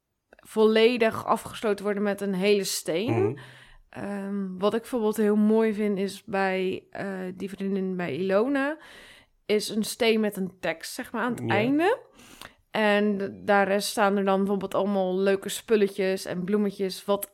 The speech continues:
Speaker 1: aan haar doet denken.
Speaker 2: Ja.
Speaker 1: Maar het is niet dat ik me, een nabestaande verplicht om het te verzorgen.
Speaker 2: Nee, precies.
Speaker 1: Het is ook wel dat ze daar zelf de behoefte aan moeten
Speaker 2: Ja.
Speaker 1: hebben.
Speaker 2: Ja.
Speaker 1: Ehm, maar ja, ik vind het zelf altijd wel prettig om daarheen te gaan.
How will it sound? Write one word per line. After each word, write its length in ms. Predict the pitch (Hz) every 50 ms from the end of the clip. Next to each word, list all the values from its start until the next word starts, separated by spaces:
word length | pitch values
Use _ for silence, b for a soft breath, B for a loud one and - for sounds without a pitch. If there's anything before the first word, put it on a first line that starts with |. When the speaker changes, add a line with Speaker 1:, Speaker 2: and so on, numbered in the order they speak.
| _ -
Speaker 1:
aan 160 | 175 185 185
haar 280 | 185 190 175 180 185
doet 180 | 170 170 170 165
denken. 440 | 165 170 165 196 208 214 220 120 120
Speaker 2:
Ja. 180 | 113 104 95 - B B B B B B B B
Speaker 1:
Maar 600 | - 208 208 208 196 190 180 190 190 190 214 - -
het 180 | - 185 - -
is 140 | 190 -
niet 240 | 220 214 220 233 226
dat 160 | - 240 233
ik 380 | 247 247 240 - - - - - -
me, 640 | - 233 226 220 220 226 226 220 220 208 208 - - - _ _ _
een 180 | - - 220 214
nabestaande 520 | 208 208 220 226 220 - - 233 220 220
verplicht 680 | 208 - 208 - - - 247 262 285 285 - - - -
om 240 | - 233 247 247 247
het 420 | 247 226 - - - - - _ _ -
te 140 | - 226 196
verzorgen. 640 | 214 202 170 202 185 170 156 165 - 185 202 120
Speaker 2:
Nee, 220 | 117 117 117 117
precies. 200 | 110 - - - - 101
Speaker 1:
Het 80 | - 233
is 140 | 226 202
ook 160 | 214 208 202 208
wel 100 | 226 226
dat 140 | 226 220 -
ze 140 | - 240 214
daar 220 | 226 214 220 226
zelf 260 | - 240 226 226 226
de 100 | 220 220
behoefte 560 | 190 196 214 180 208 269 294 285 - - -
aan 280 | - - - 175 180 185
moeten 260 | 185 185 120 110 202
Speaker 2:
Ja. 160 | 190 180 170
Speaker 1:
hebben. 420 | 170 180 - 196 220 254 285 320 330 B B B
Speaker 2:
Ja. 140 | B 104 B B B B B B B _
Speaker 1:
Ehm, 500 | - 196 196 190 190 190 190 185 190 196 190 175 - - - -
maar 640 | 185 196 202 202 196 190 185 185 185 180 185 185 185 _
ja, 220 | - - 85 - -
ik 180 | 170 - -
vind 140 | - 240 214
het 100 | 208 208
zelf 380 | - - 220 214 226 226 - -
altijd 200 | 214 214 214 -
wel 180 | 220 202 208 202
prettig 440 | 202 - 233 226 214 220 - - -
om 140 | 208 214
daarheen 360 | 202 190 190 202 220 240 240 202
te 100 | 202 185
gaan. 460 | - - 160 143 - 185 185 180